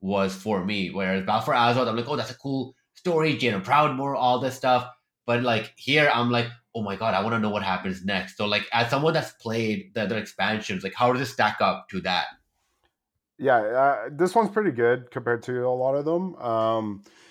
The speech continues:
Speaker 2: yeah, I mean, there, there, there is, like, there's hits or misses over the years, and, and I definitely feel like this is the one, one of the ones I've been a little bit more invested in. Like, I definitely in, typically when I've leveled in WoW in the past, I've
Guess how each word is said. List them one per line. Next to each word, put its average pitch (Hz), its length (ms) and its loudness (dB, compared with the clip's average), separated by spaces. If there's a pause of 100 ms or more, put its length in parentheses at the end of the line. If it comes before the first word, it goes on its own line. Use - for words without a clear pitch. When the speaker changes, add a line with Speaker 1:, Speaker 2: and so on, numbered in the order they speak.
(300)
Speaker 2:
yeah, 165 200 8
I 156 120 6
mean, 196 200 2
there, 175 220 4
there, 165 300 4
there 175 320 4
is, 170 280 4
like, 135 320 0
there's 123 420 0
hits 113 200 -6
or 107 60 -4
misses 101 440 -8
over 104 200 -4
the 107 100 -6
years, 123 340 -4
and, 104 260 -4
and 107 260 -4
I 104 80 -2
definitely 113 340 -4
feel 110 160 -6
like 104 180 -6
this 107 220 -8
is 101 200 -12
the 110 80 -10
one, 110 420 -6 (340)
one 175 180 8
of 180 60 4
the 170 80 6
ones 139 200 2
I've 123 180 2
been 147 120 0
a 147 40 0
little 156 160 2
bit 160 160 -2
more 160 220 0
invested 156 440 -2
in. 190 240 -2
Like, 120 320 0
I 120 80 -8
definitely 120 500 -2
in, 113 240 -4 (340)
typically 208 440 2
when 165 180 6
I've 135 260 2
leveled 123 460 0 (160)
in 107 300 -4
WoW 104 280 0
in 107 80 -4
the 98 80 -6
past, 98 480 -8
I've 98 340 -6